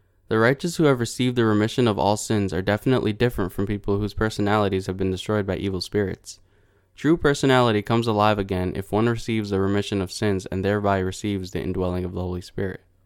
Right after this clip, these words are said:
Additionally, the righteous are deeply worried about others under unfavorable circumstances, about what they truly need in God's words, praying for them to be delivered, and actually offering self-sacrifices to help them.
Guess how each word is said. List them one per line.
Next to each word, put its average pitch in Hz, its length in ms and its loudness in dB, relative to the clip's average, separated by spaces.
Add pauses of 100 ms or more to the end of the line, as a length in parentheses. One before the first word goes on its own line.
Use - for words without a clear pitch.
(1000)
Additionally, 98 760 0 (100)
the 104 100 0
righteous 131 380 2
are 113 100 4
deeply 120 380 -2
worried 113 360 2
about 98 260 2
others 104 320 2
under 95 300 -2
unfavorable 104 680 -2
circumstances, 90 880 -6 (300)
about 110 260 0
what 107 140 -4
they 107 120 -2
truly 131 360 2
need 107 240 2
in 98 80 0
God's 95 280 0
words, 95 560 -4
praying 120 260 2
for 104 100 -4
them 98 140 0
to 98 120 -10
be 101 100 -4
delivered, 95 580 -4
and 101 160 -4
actually 113 420 -2
offering 101 440 -4
self-sacrifices - 960 -6
to - 80 -10
help 101 260 -4
them. - 240 -10